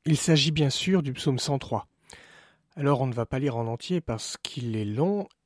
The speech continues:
mais je vais y prendre les versets vingt-quatre, vingt-neuf et trente en ce week-end de Pentecôte.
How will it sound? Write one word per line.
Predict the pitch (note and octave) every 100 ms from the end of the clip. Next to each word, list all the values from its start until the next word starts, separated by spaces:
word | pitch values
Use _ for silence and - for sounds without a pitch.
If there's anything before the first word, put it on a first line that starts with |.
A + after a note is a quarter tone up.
| -
mais | B2 B2 D3 -
je | C3+
vais | B2 B2 A2+
y |
prendre | A2+ A2 D3 C#3
les | A#2+ A2
versets | A2 - C#3+ B2+
vingt-quatre, | A2+ G#2 - D3+ -
vingt-neuf | A#2 A#2 D#3 E3+ A2
et |
trente | - - B2 D#3 - -
en | C3+
ce | - F3
week-end | F3 -
de | F3
Pentecôte. | B2+ B2+ - - -